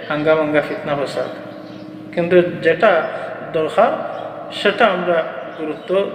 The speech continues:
দেই না। আর দেখেন, এ, উপদেষ্টা আসিফ নাহিদ, এরা বাংলাদেশের মানুষ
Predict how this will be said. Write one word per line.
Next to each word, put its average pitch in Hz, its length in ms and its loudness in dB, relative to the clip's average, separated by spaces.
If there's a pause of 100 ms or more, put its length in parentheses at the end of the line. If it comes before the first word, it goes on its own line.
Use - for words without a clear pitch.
দেই 147 260 0
না। 131 180 -4 (800)
আর 196 140 6
দেখেন, 208 300 6 (1600)
এ, 165 280 6
উপদেষ্টা 208 720 6
আসিফ 208 460 2
নাহিদ, 151 380 0 (1120)
এরা 220 140 8
বাংলাদেশের 208 560 4
মানুষ 175 340 4